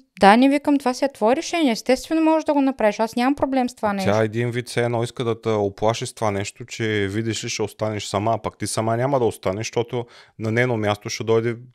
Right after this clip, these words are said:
Speaker 2: веднага някой друг.
Speaker 1: Естествено. Естествено. Аз нямам проблеми ос-, и сама да остана. Аз мога и сама да се оправя.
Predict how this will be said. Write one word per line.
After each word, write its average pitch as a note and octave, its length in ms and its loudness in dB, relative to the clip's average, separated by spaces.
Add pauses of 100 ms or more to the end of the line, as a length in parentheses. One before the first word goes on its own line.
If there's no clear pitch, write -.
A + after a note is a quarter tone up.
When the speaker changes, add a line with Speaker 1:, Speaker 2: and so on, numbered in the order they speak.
(160)
Speaker 2:
веднага A2+ 360 2
някой A#2+ 280 -2
друг. C3 180 -2
Speaker 1:
Естествено. C4 680 0 (1000)
Естествено. A#3 760 2
Аз B3 200 4
нямам C4+ 220 4
проблеми C4 360 4
ос-, C4 240 0
и A#3 40 2
сама A#3 300 4
да D#4 100 4
остана. G#3+ 380 2
Аз G3+ 160 0
мога A3 180 2
и A3+ 40 2
сама A3 280 0
да C4+ 60 2
се A#3+ 140 -4
оправя. E3 560 0